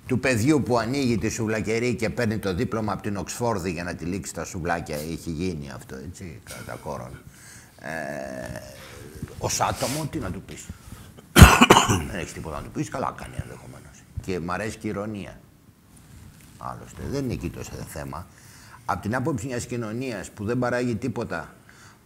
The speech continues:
παρακαταναλώνει, πουλάει πρω-, προς κατανάλωση σουβλάκια, γιατί σου λέει ένα διφραγκάκι θα το δώσουν. Δεν μπορεί. Άρα θα κάνω μια καλή μπάζα και τι; Τέρμα.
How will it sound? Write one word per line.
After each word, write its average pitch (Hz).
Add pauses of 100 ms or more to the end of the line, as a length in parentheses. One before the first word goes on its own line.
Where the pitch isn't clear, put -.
παρακαταναλώνει, 98
πουλάει 113
πρω-, - (160)
προς -
κατανάλωση 110
σουβλάκια, 95 (1400)
γιατί 113
σου 110
λέει 117
ένα 113
διφραγκάκι 101
θα 85
το 110
δώσουν. 104 (1600)
Δεν -
μπορεί. 67 (960)
Άρα 95
θα 82
κάνω 98
μια 82
καλή 78
μπάζα 90 (960)
και 135 (280)
τι; 76 (2000)
Τέρμα. 67